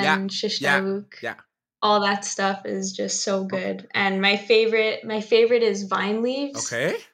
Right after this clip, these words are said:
Speaker 2: don't know if you've heard of
Speaker 1: No.
Speaker 2: those, but they're, in Greek, I think they're dolma.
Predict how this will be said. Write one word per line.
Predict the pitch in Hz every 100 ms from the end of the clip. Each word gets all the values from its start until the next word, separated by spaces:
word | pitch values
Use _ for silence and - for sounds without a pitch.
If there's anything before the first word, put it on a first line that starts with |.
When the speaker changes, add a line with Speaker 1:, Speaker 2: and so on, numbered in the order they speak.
| -
Speaker 2:
don't | 214
know |
if | 214 -
you've | 202
heard | - 208
of | 214
Speaker 1:
No. | 131
Speaker 2:
those, | 202 214 254 262 -
but | 202 190 - - _ _ _ _ _
they're, | 214 220 214 214 214 - _ _ _ 240
in | 247 202
Greek, | 220 262 359 269
I | 233
think | 233 240 233
they're | 202 202
dolma. | 190 196 208 233 262 277